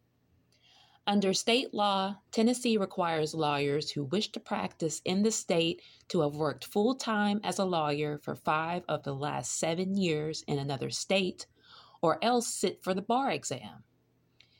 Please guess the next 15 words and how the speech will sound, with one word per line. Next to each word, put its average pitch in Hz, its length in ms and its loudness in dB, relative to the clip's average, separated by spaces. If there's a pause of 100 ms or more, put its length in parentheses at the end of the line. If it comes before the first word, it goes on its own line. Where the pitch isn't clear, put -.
(200)
This 247 240 2
means 214 260 6
that - 160 -2
lawyers 156 500 2
with 127 200 -6
part-time 226 600 2
work 185 220 0
experience 147 680 -4
must 143 240 -4
either 160 280 2
take 139 340 -8
time 208 360 0
off 202 360 0
to - 100 -8
prepare 185 600 0